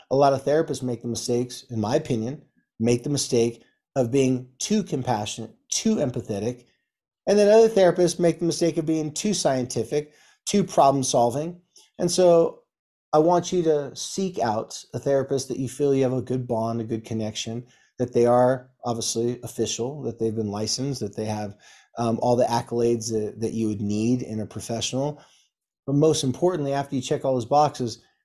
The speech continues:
make sure they're a person that is reasonable, that's willing to talk with you, that's willing to share with you what their plan is, what their approach is, and be transparent with you,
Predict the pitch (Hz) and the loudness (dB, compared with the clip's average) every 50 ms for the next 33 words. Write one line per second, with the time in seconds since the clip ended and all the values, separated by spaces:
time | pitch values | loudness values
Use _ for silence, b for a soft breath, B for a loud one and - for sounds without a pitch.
0 | _ - 165 170 175 - 185 175 170 165 156 156 139 - - 151 147 - - 139 | _ -2 -2 -2 0 0 0 2 2 4 4 2 2 0 0 -2 -2 -2 -2 -4
1 | 139 135 131 127 123 113 - - _ _ _ - - 151 131 131 135 131 156 202 | -4 -2 -2 -2 -2 -4 -8 -12 _ _ _ -4 -2 -2 0 0 2 2 2 2
2 | 202 156 147 123 104 98 98 101 117 123 120 - - 139 147 156 156 147 - - | 2 0 0 0 0 -2 -2 -2 -2 -2 -2 -2 -2 0 0 0 0 -2 -4 0
3 | - 143 156 156 160 147 131 - 110 98 95 - - 120 127 120 110 - - 127 | 2 2 2 2 0 -2 -4 -4 -6 -8 -8 -10 -10 -6 -6 -6 -6 -4 -2 0
4 | 131 147 160 156 147 127 - - - - 147 151 165 165 147 151 - 127 123 123 | 0 2 2 0 0 0 0 0 0 2 4 4 4 4 2 0 0 0 0 0
5 | 120 B B B B B B - 131 131 - 160 151 135 - - 139 135 147 156 | -2 B B B B B B -4 -4 0 2 2 2 2 2 0 0 0 2 0
6 | 147 113 98 - 123 120 117 - 143 143 127 131 - - 135 143 139 139 - 104 | 0 -2 -4 -6 -6 -6 -2 0 0 0 0 0 0 2 2 2 2 0 -4 -6
7 | 98 95 113 117 113 123 117 113 - 135 135 135 131 127 - - 143 147 165 170 | -6 -4 -4 -2 0 0 0 0 -2 -2 -2 -2 -2 -4 -4 -4 -2 0 0 -2
8 | - 131 104 - - 101 92 87 | -2 -6 -8 -8 -8 -8 -8 -8